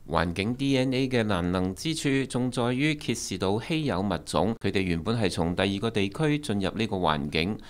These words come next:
仲有係了解到瀕危物種嘅存在、數量同活動範圍，更有助於生物監測等環境保育工程。不過，目前最大嘅挑戰係過程裡面嘅污染。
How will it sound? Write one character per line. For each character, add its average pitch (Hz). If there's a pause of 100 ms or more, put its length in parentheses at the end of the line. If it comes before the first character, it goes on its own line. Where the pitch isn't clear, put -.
仲 113
有 120
係 117
了 113
解 120
到 117
瀕 95
危 92
物 98
種 107
嘅 135
存 80
在、 87
數 101
量 90
同 82
活 90
動 90
範 90
圍， 85 (200)
更 87
有 90
助 82
於 101
生 143
物 110
監 123
測 120
等 90
環 87
境 95
保 110
育 107
工 117
程。 85 (320)
不 170
過， 131
目 123
前 104
最 131
大 117
嘅 120
挑 156
戰 117
係 101
過 104
程 80
裡 90
面 90
嘅 95
污 120
染。 87